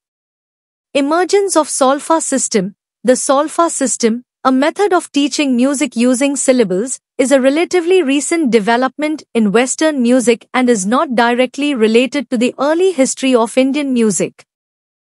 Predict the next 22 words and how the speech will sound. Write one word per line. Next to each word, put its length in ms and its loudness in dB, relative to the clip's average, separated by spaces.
Bhoot 300 2
Sankhya. 520 -2
This 300 0
is 160 2
a 60 4
numerical 640 0
system 460 -2
used 380 0
in 140 2
Indian 400 0
music 380 0
for 160 -2
counting 560 -2
beats, 420 -4
but 160 2
it 120 0
is 180 -4
not 340 -2
considered 640 0
the 200 -2
earliest 500 -2
landmark. 640 -2